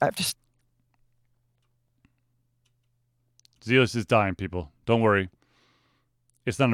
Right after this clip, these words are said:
Speaker 1: I don't think
Speaker 2: infectious.
Speaker 1: he can catch covid over the air. It's fine.
Speaker 2: It's not infectious, I think.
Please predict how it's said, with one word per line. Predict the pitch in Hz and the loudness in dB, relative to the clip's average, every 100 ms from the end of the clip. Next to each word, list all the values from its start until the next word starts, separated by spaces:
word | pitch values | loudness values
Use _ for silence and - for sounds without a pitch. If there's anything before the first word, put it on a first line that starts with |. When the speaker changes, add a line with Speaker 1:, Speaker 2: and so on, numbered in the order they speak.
| 208 | 4
Speaker 1:
I | |
don't | 220 | 2
think | 226 269 | 2 -2
Speaker 2:
infectious. | |
Speaker 1:
he | 247 | -2
can | 269 | 0
catch | - 262 - | 4 4 4
covid | 226 214 208 | 2 4 2
over | 185 | 2
the | 180 208 | 2 4
air. | 185 151 | 4 4
It's | 156 | 0
fine. | - - - 185 - | -6 -8 -8 -10 -6
Speaker 2:
It's | 131 | 0
not | 175 | 2
infectious, | 156 - 131 - 98 - - _ _ | 2 2 0 0 -8 -12 -20 _ _
I | 110 | -12
think. | - 95 90 | -8 -8 -10